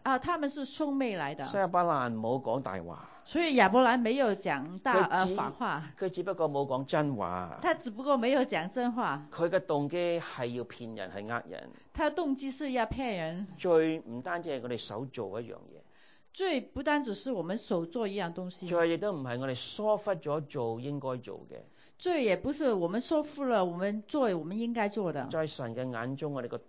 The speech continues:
Speaker 2: 動機啊，神都係當係罪惡。
Speaker 1: 在神的眼中，我們的動機，神也當是罪啊。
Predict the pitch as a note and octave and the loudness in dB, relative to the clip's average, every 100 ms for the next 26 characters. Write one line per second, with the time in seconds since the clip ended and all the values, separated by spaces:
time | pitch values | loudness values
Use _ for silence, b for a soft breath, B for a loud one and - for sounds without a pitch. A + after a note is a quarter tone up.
0 | - A#2+ A2 G#2 G#2 D#3 C3 B2 A2 F#2+ | -6 -6 -6 -10 -8 -2 -2 -2 -6 -10
1 | E2 - - F#2+ F#2+ A#2+ G#2 F2+ F2+ F#2 | -12 -18 -10 -10 -8 -8 -8 -6 -6 -6
2 | F#2 - - - - - b b b b | -10 -14 -18 -18 -20 -20 b b b b
3 | - D#4+ D4+ B3+ A#3+ A#3 B3+ A3+ F3+ F#3 | -4 2 4 4 4 2 2 2 2 4
4 | C#4 G#3+ A#3 A#3+ E4 D4+ B3+ - B3 A3 | 4 4 0 2 2 4 2 0 -4 -2
5 | A3+ - F3+ G3+ E3+ D3 - B3 A#3 C4 | -2 -4 -4 -2 -2 -4 -2 0 0 0
6 | G#3 A3+ F3+ D3 | -2 0 0 0